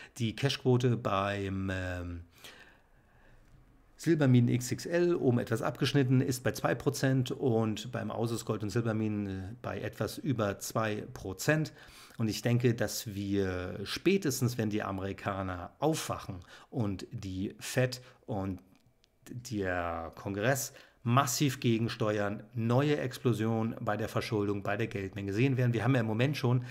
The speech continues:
bei der Geldmenge M Z M, also der Basisgeldmenge, Geld, Geld, also Münzen, Scheine und Giralgeld, fünfundzwanzig Prozent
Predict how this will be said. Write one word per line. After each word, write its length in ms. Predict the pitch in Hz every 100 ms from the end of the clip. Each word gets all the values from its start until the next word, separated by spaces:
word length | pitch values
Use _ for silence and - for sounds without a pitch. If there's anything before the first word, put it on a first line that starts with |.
| - -
bei 100 | 117
der 120 | 107
Geldmenge 420 | 101 107 107 110 113
M 140 | 107
Z 240 | - 92
M, 180 | - 143
also 160 | - 101
der 120 | 95
Basisgeldmenge, 880 | 101 120 123 123 117 113 110 110 104
Geld, 460 | 107 104 107 107 - - - - _
Geld, 340 | - 95 - -
also 200 | 127 101
Münzen, 400 | 98 120 120 107
Scheine 440 | 92 110 104 110 104
und 300 | 95 92 -
Giralgeld, 760 | 107 101 101 104 107 110 107 - - -
fünfundzwanzig 840 | - 233 123 - 131 135 120 98
Prozent 720 | - 95 - 117 98 87 -